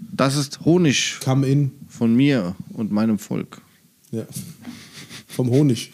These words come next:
Speaker 2: Honig.
Speaker 1: Ja. Ja, sowas halt.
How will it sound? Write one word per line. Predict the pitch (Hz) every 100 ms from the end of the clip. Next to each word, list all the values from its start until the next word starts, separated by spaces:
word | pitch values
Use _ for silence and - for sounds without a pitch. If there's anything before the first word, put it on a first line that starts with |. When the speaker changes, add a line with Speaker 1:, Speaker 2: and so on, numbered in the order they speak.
| - - - - - - -
Speaker 2:
Honig. | 139 131 110 - - - - - _ _ _ _ _ _ _ -
Speaker 1:
Ja. | 90 87 - _ _ _ -
Ja, | 123 143
sowas | 127 180 101 -
halt. | 85 78 -